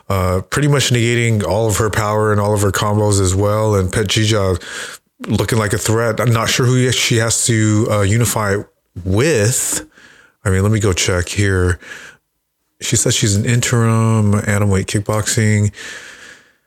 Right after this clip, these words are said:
To be honest, I don't know if there's anyone that can beat her. I mean, oh, it looks like Janet Todd is actually the atomweight kickboxing champion.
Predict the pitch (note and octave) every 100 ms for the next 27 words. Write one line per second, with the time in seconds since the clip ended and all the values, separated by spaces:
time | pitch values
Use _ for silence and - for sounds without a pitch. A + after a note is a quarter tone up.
0 | _ _ _ - G#2 A2+ A2 D3+ D#3+ D#3+
1 | - - - E2 - - - - D3+ D3
2 | G#2 G2 F#2+ - G#2+ G2+ - A#2 A#2+ A#2
3 | G#2+ A2+ F#2 G2+ E2+ E2+ D#2 E2 G2 F#2+
4 | G2 - _ _ _ _ - C3 F#3+ A2
5 | G2+ A2+ A#2 G#2 A2 F#2+ - A2 G#2 E2+
6 | F2 E2+ F#2+ E2+ F2 G2 F#2 F#2+ F2+ F2+
7 | F2 F2+ E2+ F2 E2 F#2+ F2+ F2+